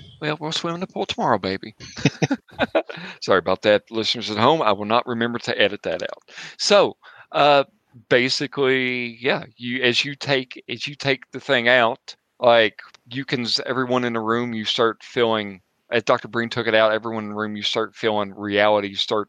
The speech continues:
to sh-, like, snap back together. Like, you know that this is time for you to leave. So, uh, as you see, it, it almost,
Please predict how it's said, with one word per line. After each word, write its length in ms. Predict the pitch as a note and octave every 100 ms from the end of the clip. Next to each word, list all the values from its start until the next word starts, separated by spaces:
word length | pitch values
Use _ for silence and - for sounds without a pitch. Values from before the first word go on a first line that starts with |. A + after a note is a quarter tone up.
| -
to 100 | - - -
sh-, 260 | - - -
like, 220 | - A2 -
snap 420 | - - A2+ A2
back 340 | A#2 A#2 G#2 -
together. 520 | G2+ G#2 F#2+ G#2 - _ _ _
Like, 200 | G#2 G#2
you 120 | B2 A#2+
know 160 | A2+
that 160 | G#2+ -
this 240 | A#2 -
is 160 | A2 -
time 320 | C3 G#2+ A2
for 160 | - G2+
you 160 | G2+
to 80 | F#2+
leave. 240 | F#2+ F#2 - - - -
So, 580 | - C3 A2 G#2 G2 - - -
uh, 220 | A#2 G#2
as 540 | B2+ B2 B2 A2 - - _ _ C3
you 120 | B2+
see, 380 | - D3+ C#3 C3+ B2
it, 120 | C3+ D3
it 180 | C3+
almost, 480 | D3 F3 G3+ D3+ -